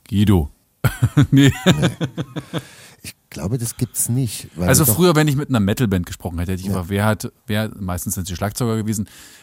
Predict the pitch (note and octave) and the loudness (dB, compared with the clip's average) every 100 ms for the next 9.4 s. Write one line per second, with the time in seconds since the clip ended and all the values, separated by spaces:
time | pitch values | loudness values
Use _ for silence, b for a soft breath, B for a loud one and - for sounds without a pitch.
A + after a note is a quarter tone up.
0 | - G2 G#2 F#2+ G2+ A2 G#2+ G2 A#2 - | -4 0 0 0 0 0 -2 0 0 0
1 | G2+ - - F2 - - E2+ E2+ E2 D#2 | -6 -6 -8 -8 -8 -10 -6 -4 -2 -2
2 | D#2 D2+ E2 D#2 - _ - F#2+ F2 E2+ | -4 -4 -6 -8 -10 _ -16 -12 -10 -10
3 | _ - - G#2 - _ - G2 - F#2+ | _ -12 -6 -6 -8 _ -2 -2 0 -4
4 | F2 F2+ G2 - F2 E2+ D#2+ - - - | -4 -8 -12 -10 -6 -6 -6 -12 -20 -12
5 | - F2+ G2 G2 G#2+ G2+ - F#2+ F#2 F2+ | -8 -4 -2 0 0 -2 -4 -6 -6 -4
6 | E2+ G2 A2+ B2 A2+ A#2 A2 A#2 - G2 | -4 -4 0 2 4 4 2 -2 -4 -6
7 | - - G#2 E2 D#2+ F2 F#2 C3 D3+ C3+ | -8 -6 -4 -2 -2 -2 0 0 -2 -4
8 | B2 B2 A2+ - A2+ A2 G#2 G#2 G2 A#2 | -6 -6 -6 -6 -4 -4 -4 -4 -4 -2
9 | C3+ - - | -4 -6 -8